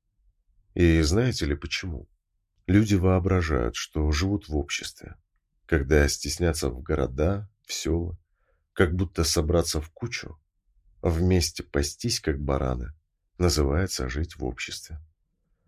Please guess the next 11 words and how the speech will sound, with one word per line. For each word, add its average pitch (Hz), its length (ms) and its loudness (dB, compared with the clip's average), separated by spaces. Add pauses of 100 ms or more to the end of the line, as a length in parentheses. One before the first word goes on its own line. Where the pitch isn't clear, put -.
(240)
Пять 90 240 6
лет 107 340 2
тому, 92 320 2
как - 420 -2
во 78 100 2
Флоренции 82 720 0
я 65 160 -2
встретился 82 540 -4
с - 40 -6
человеком, 78 600 -2
который 73 480 -2